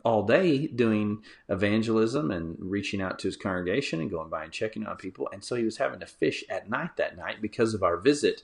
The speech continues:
because of the strain it put on his schedule. So he fished at night, and I got to go with him. Uh, but his metric, uh,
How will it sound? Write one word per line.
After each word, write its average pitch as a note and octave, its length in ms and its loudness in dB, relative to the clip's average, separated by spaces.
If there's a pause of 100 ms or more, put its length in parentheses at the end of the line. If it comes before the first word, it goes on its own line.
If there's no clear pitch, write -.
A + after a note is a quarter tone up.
(320)
because G2 320 0
of F#2 160 -2
the F2 240 2
strain G2 360 -2
it - 120 -8
put F2+ 140 0
on E2 160 0
his D#2 100 -10
schedule. A#2+ 400 2
So F2 300 0 (260)
he G#2+ 120 -4
fished A2 400 4
at - 120 0
night, - 400 -2 (500)
and G#2+ 140 4
I A#2+ 80 6
got A#2 180 6
to - 60 -6
go E2+ 160 2
with C3 260 4
him. D2+ 240 -8 (360)
Uh, D#2+ 300 -4 (160)
but - 420 6
his G3 340 2
metric, - 640 2 (400)
uh, F#2+ 360 -6